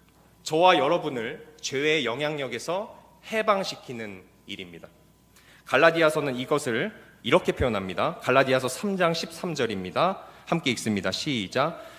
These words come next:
"그리스도께서 우리를 위하여 저주를 받은 바 되사 율법의 저주에서 우리를 속량하셨으니 기록된 바 나무에 달린 자마다 저주 아래 있는 자라 하였습니다."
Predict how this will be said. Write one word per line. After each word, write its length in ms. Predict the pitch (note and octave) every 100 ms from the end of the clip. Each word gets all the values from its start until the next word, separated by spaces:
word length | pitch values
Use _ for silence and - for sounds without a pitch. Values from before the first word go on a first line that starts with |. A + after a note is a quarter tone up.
| - -
"그리스도께서 960 | F3 F3+ G3 G3 F#3+ F#3 E3+ C#3 D#3+
우리를 340 | D3 F3 E3+ D#3+
위하여 440 | D3+ C#3 C#3 C3
저주를 540 | - B2 C3+ F3+ F3+ E3
받은 300 | D#3 D#3+ D3+
바 120 | D3
되사 500 | A#2 - F2+ D#2 - - - A#2
율법의 600 | B2+ D3 F3 E3 F3+ F3+
저주에서 880 | E3 C3 D3+ C#3+ D3 F3+ G3+ - - C#3
우리를 260 | C#3+ D3
속량하셨으니 1080 | D3 A3+ A3+ G#3+ G3 D3+ C#3 - A#2 G2 E2+ - - - -
기록된 520 | - D#3 E3 D3+ C#3+ A#2+
바 360 | A2+ G2 G#2
나무에 480 | A#2 C3+ E3 E3 D#3
달린 320 | - B2 B2+
자마다 680 | A#2+ A2 G#2 C3 D#3 - -
저주 400 | - A#2 B2 C#3+
아래 260 | D#3+ D3+ D3+
있는 300 | A#2 A2 G#2
자라 360 | F#2 G2 D3 E3+
하였습니다." 760 | - D#3 C3 - G2 E2 E2+